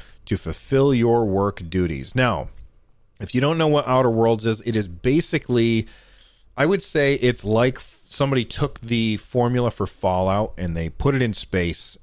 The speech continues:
and, uh, they did a really, really good job. I played this when it came to Xbox Game Pass on my P C, and it's a fantastic game. I didn't finish it because I got distracted by shiny things, and Bill doesn't finish games, and we all know that.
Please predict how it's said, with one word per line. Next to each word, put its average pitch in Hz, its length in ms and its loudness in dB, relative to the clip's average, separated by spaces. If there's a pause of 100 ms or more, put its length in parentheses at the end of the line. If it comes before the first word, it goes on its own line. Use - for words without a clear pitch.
and, 92 480 -6
uh, 90 400 -2
they 120 240 0
did 165 200 -2
a 160 60 2
really, 135 600 2
really 120 260 2
good 104 220 -2
job. 90 300 -2
I 104 80 0
played 170 460 0
this 151 420 -2 (440)
when 127 160 2
it - 140 -4
came 143 340 -2
to 123 200 0
Xbox 113 680 -2
Game 117 300 0
Pass 147 420 -2
on 101 140 -2
my 95 160 0
P 107 240 -4
C, 165 480 -2 (680)
and 127 300 2
it's 131 180 -2
a 131 80 2
fantastic 127 800 -2
game. 101 300 -2
I 117 140 0
didn't 156 260 -2
finish 120 380 -2
it 104 120 -2
because 110 400 0
I 110 220 -2
got 117 240 2
distracted 104 500 -2
by 95 140 2
shiny 104 380 -2
things, 104 320 -4
and 87 100 -4
Bill 104 160 2
doesn't 95 240 -2
finish 107 300 -4
games, 101 280 -2
and 92 120 -6
we 135 100 0
all 80 160 -2
know 71 220 -12
that. 76 320 -6